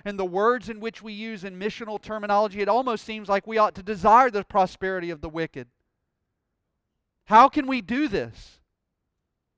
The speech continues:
Let me ask you this. Do our ch-, communities prosper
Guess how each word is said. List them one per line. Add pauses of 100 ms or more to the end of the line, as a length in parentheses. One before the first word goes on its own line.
(680)
Let
me
ask
you
this.
Do
our
ch-,
communities
prosper